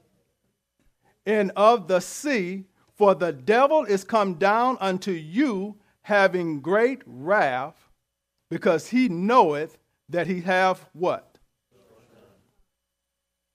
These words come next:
Satan's game plan is to keep us in spiritual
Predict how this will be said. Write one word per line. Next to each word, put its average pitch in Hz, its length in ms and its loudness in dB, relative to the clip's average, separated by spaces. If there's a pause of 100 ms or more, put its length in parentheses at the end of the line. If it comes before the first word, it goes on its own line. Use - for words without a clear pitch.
(1300)
Satan's 247 760 -6
game 185 440 -6
plan 139 440 -10
is 139 260 -12
to 131 140 -16
keep 247 520 -8 (1700)
us 143 560 -2 (580)
in 127 220 -10
spiritual 175 880 -10